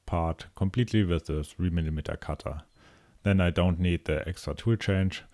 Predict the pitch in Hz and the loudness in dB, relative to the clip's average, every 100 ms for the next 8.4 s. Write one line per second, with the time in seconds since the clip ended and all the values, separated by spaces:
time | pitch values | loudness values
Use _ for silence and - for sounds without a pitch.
0 | _ _ 139 127 - 113 104 - 107 95 | _ _ -2 -2 0 2 2 0 0 2
1 | 95 90 - 85 80 85 85 87 80 - | 0 0 -2 -2 0 0 0 0 -2 -4
2 | 82 87 85 - 78 80 101 104 - 92 | -4 -2 -2 -2 -6 -2 0 0 2 0
3 | - 73 71 90 87 85 82 - - - | 0 -4 -4 -2 2 2 0 -6 -20 -20
4 | _ - - 85 80 82 98 80 71 73 | _ -20 -8 -4 -2 0 2 2 -2 -8
5 | 76 _ _ _ - _ _ _ _ _ | -10 _ _ _ -20 _ _ _ _ _
6 | 113 107 117 95 95 90 87 85 - - | 2 6 6 6 6 6 6 2 0 -2
7 | 95 90 85 - 90 87 85 - 82 - | 0 2 -2 0 2 2 0 0 -4 -2
8 | 95 95 92 90 | 2 4 4 2